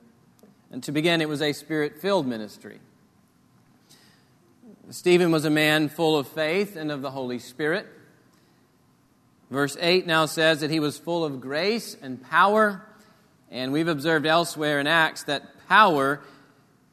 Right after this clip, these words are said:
in the church is the direct result of Jesus sending the Spirit upon the church. God's Spirit filling his people.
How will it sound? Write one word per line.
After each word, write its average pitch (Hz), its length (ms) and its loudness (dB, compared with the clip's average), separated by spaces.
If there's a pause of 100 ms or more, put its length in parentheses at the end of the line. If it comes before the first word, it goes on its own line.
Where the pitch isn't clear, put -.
(300)
in 143 160 -8
the 160 80 -6
church 165 560 2
is 151 140 -12
the 156 60 -6
direct 151 380 -2
result 151 580 -4
of 143 300 -6
Jesus 156 420 -4
sending 147 360 -4
the 160 80 -4
Spirit 135 400 -4
upon 214 400 -2
the 131 80 -4
church. - 480 -12 (1160)
God's 120 280 -6
Spirit 156 400 0
filling 170 300 2
his 165 160 -4
people. - 480 -10